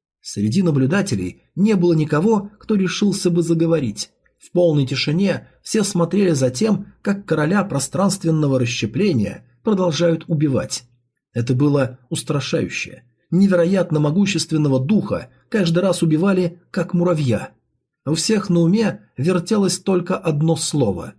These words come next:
«Неуничтожимый». Глава девятьсот девяносто седьмая.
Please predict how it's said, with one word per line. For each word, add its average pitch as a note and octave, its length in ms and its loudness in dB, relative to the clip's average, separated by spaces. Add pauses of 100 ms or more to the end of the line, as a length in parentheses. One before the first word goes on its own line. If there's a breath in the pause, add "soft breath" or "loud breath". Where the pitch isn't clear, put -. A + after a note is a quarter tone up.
(540)
«Неуничтожимый». E3 1300 0 (840)
Глава E3 440 2
девятьсот F#3 460 2
девяносто E3 480 2
седьмая. C#3+ 680 -2